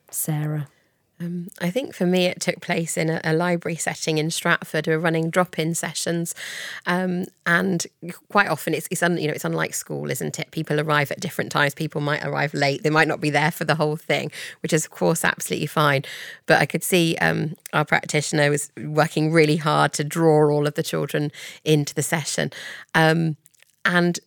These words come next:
Speaker 2: just the absolute magic they were doing, they were imagining that they'd got a flower. So we're thinking about the flower within A Midsummer Night's Dream. And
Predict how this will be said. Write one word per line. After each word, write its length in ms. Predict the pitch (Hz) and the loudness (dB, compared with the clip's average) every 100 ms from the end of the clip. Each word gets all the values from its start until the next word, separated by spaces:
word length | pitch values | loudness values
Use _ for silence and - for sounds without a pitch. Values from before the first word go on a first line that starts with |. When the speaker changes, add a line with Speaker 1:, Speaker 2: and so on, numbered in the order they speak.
| 175 | -4
Speaker 2:
just 180 | 196 - | -4 -2
the 100 | 233 | 0
absolute 460 | 233 - - 208 | 0 -2 -4 -2
magic 340 | 185 202 - - | 0 -2 -4 -2
they 120 | 175 | 0
were 100 | 175 170 | 0 0
doing, 400 | 185 190 180 175 | 2 2 2 0
they 80 | 175 | 4
were 80 | 175 | 4
imagining 600 | 196 190 185 151 151 160 | 6 2 2 0 0 0
that 180 | 160 170 | -4 -2
they'd 220 | 165 - | -2 0
got 160 | 180 170 | -2 0
a 80 | 170 | -6
flower. 520 | - 185 170 165 160 - | -4 0 2 2 -2 -4
So 140 | - 165 | -6 -4
we're 40 | |
thinking 320 | 165 156 - | -2 -4 -4
about 200 | 160 160 | -6 -6
the 80 | 170 | -8
flower 180 | - 165 | -2 -2
within 140 | 160 160 | 0 -2
A 60 | |
Midsummer 320 | 160 - 175 | -2 -4 -4
Night's 260 | 170 165 - | -2 -4 -6
Dream. 340 | - 180 170 - - - - - - - | -2 0 -2 -4 -12 -14 -12 -14 -12 2
And 380 | 175 175 170 | 4 6 4